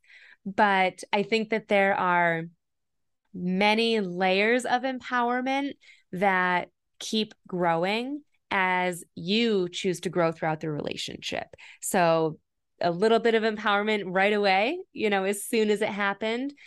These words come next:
And then I remember t-, one month later, it was Griffin's first birthday, and it was, like,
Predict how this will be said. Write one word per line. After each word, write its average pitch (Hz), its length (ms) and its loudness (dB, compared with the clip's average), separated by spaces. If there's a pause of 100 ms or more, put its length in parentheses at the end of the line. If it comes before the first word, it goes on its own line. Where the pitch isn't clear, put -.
(320)
And 214 200 2
then 202 300 2
I 196 120 0
remember 190 800 0 (380)
t-, - 240 -6
one 214 320 0
month 175 300 -4
later, 156 400 -2
it 180 80 2
was 180 300 -2 (100)
Griffin's 190 420 -4
first 185 380 -2
birthday, 165 500 0
and 175 220 -2
it 185 200 -4
was, 180 640 -2 (1800)
like, 185 360 2